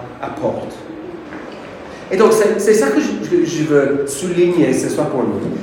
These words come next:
Il y a une vraie liberté dans l'oubli de soi. Ça nous aide à voir les choses plus clairement. Parce que j'ai, j'ai pas des motivations mixtes. Si, si je pense toujours comment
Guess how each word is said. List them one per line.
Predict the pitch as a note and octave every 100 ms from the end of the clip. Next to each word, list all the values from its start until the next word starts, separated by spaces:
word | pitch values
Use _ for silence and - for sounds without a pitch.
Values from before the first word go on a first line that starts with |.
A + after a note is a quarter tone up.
| - - F#3
Il | F#3+
y |
a | A3+
une | A3+
vraie | - - B3+ C#4 - G3
liberté | G3+ B3 - A3+ - - - G2+ A2+ - C#3
dans | C#3+
l'oubli | D3 F3 F3 D#3+
de | C#3
soi. | A2+ - - - - - - - - - - - - - - -
Ça | - - - - G#3
nous | G#3 -
aide | A#3+
à | B3
voir | G3 F#3 F3+
les | F3+
choses | F3 F3+ F3 F3+
plus | G#3+
clairement. | A#3 - G3+ G3+ G3 - - - - - - -
Parce | F#3+ F#3+
que | F#3+
j'ai, | F3 F3 F3
j'ai | G3 F#3+
pas | A3
des | A#3 G#3+
motivations | G#3 A3+ F#3+ F#3 - C3+ -
mixtes. | F3 - - - - - -
Si, | - - B3+ B3 A#3+
si | - A#3 B3
je | G#3+
pense | F3+ F3 F3
toujours | F#3+ F3+ F#3 F3 - - - - -
comment | G#3+ F#3+ F#3+